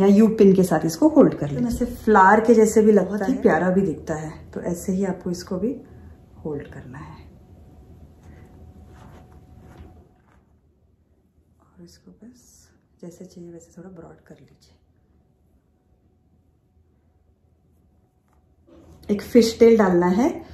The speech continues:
और फिर ऐसे side में एक messy बन, साइड में ऐसे ही मेसी बन डाल सकते हो और यहाँ पे ऐसे accessorize कर सकते हो उसको, बहुत ही प्यारा दिखता है। ऐसे आप लोग rose भी लगा सकते हो। अभी हम लोग fox fish tail कैसे डालना है वो सीखेंगे।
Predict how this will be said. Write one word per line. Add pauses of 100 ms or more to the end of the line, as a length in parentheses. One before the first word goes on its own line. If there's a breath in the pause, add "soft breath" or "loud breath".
(240 loud breath)
और
फिर
ऐसे
side
में
एक (400)
messy (1300 soft breath)
बन,
साइड
में
ऐसे
ही
मेसी
बन
डाल
सकते
हो
और
यहाँ
पे
ऐसे
accessorize
कर
सकते
हो
उसको,
बहुत
ही
प्यारा
दिखता
है।
ऐसे
आप
लोग
rose (300)
भी
लगा
सकते
हो। (160)
अभी
हम
लोग
fox
fish
tail
कैसे
डालना
है
वो
सीखेंगे।